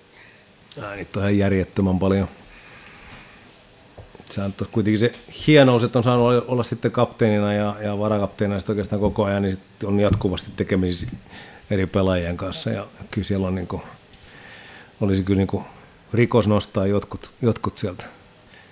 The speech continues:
Kuitenkin siellä on niin paljon niitä, niitä ketkä on niinku ollut tossa, mutta että nää, ehkä nyt on pakko ne viimeiset sit on nostaa, kyllä nää niinku,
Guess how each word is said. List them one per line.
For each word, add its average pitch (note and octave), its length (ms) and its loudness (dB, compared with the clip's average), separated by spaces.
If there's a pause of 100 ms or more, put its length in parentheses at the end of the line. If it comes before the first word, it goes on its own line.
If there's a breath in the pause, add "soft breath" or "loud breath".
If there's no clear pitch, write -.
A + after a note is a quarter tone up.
(260 loud breath)
Kuitenkin F#2+ 340 -4
siellä F#2 160 0
on F#2 60 4
niin F#2+ 160 4
paljon F2+ 300 0
niitä, E2+ 280 -4 (100)
niitä F#2 280 -6
ketkä - 380 -8
on G#2 100 -8
niinku G#2+ 400 -6 (920 loud breath)
ollut G#2+ 340 -2
tossa, - 300 -6
mutta G#2+ 200 -8
että G#2+ 180 0
nää, G#2 180 0 (720 loud breath)
ehkä - 220 2
nyt C#3+ 160 6
on C3+ 60 6
pakko C#3 280 4
ne B2+ 120 4
viimeiset B2+ 460 6
sit - 220 -2
on A2+ 200 0
nostaa, A2+ 320 -2
kyllä G#2+ 240 0
nää A2 160 2
niinku, G#2+ 320 0